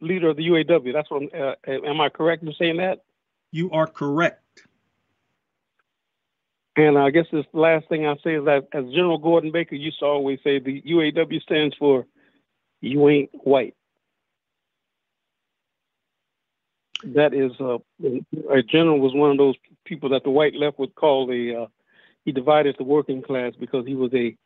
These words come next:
Speaker 1: black nationalist. But, uh,
Speaker 2: Identitarian.
Speaker 1: <laughs>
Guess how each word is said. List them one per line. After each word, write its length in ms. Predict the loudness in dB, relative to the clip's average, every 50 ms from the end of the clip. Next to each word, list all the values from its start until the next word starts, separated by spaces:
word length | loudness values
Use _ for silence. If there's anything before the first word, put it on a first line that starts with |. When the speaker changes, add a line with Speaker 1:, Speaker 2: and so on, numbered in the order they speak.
| _ _
Speaker 1:
black 480 | -8 -2 0 0 0 0 -2 -8 -16 -20 _ _ _ _ _ _ _ _ _ -6
nationalist. 580 | -2 0 0 0 0 -4 -8 -12 -12 -14 -16 -18 -20 -20 _ _ _ _ _ _ _ _ -4
But, 180 | -2 0 0
uh, 180 | 0 -2 -2 -4 -2
Speaker 2:
Identitarian. 840 | -2 -2 -2 -2 -4 -4 0 2 2 2 2 0 -2 -6 -10 -14 -18 _ _ _ -10 -10 -10 _ _ _ _ _ _ _ _ _ _ _ _ _ _ _ _ -20 -20 _ _ _ _ _ _ _ _ _ _ _ _ _ _ _ _ _ _ _ _ _ _ -18 -6 -2 0
Speaker 1:
<laughs> 2500 | 0 0 _ -2 -4 -4 -4 _ -8 -8 -8 _ -6 -6 -6 -6 _ -14 -14 -14 _ _ _ _ _ _ _ _ _ _ _ _ _ _ _ _ _ _ _ _ -2 -2 -2 _ -6 -8 -8 -6 _ -10 -10 -10